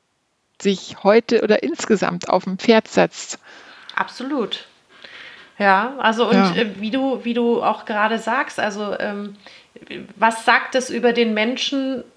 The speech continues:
Speaker 2: also über die Beziehung von, von dem Menschen zu seinem Pferd aus, wenn sowas, solche deutlichen Anzeichen komplett ignoriert werden? Also warum wundert man sich dann auch,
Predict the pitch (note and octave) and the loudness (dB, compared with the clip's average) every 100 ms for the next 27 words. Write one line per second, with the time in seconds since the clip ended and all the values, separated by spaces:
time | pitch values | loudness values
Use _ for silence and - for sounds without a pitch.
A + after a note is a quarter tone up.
0 | _ - A3+ A3+ A3+ A#3 G3+ A#3 - A#3+ | _ -4 -4 0 2 2 0 -2 -2 -2
1 | C4 D4+ D#4 - A3+ A3+ G#3 A#3 A3 A3 | 0 -2 -4 -2 -2 -4 -4 -4 -2 -2
2 | G3+ A#3 C4 C#4 C4 B3 G#3+ G#3 G3+ G3 | -2 -4 -4 -6 -6 -6 -2 -2 -2 -8
3 | - G3 G3 A#3 - - C4+ D4 D#4 - | -4 0 2 2 2 2 4 2 0 -6
4 | - - - _ - G#3 A3 B3+ B3 B3 | -18 -20 -20 _ 0 0 2 2 2 2
5 | B3 - - - A3+ B3+ C4+ - A3 B3+ | -2 -14 -8 0 0 0 -2 0 2 2
6 | C4+ C4 B3 - G#3+ A#3+ A#3+ A#3 G3 F#3+ | 0 -4 0 2 2 -2 -2 2 4 2
7 | G3 G#3+ G3+ - G#3+ - B3+ D#4 - C#4 | -2 -8 -6 -6 -6 -2 -2 -2 -6 -8
8 | C4 B3+ B3+ C#4+ C#4+ F#3+ F3+ F3+ F3+ F3+ | -4 -2 -2 -2 0 2 2 0 -6 -12
9 | - - - _ - G3+ A3+ F#3+ F#3+ A3+ | -20 -20 -20 _ -2 0 -2 -2 2 2
10 | A#3 D4 D4+ B3+ D#4 D#4+ C#4+ C#4 C#4 C4 | 2 0 0 0 2 2 2 2 2 2
11 | C4+ - - B3 C4+ C4 A3 A#3+ | -4 -2 2 2 2 0 2 2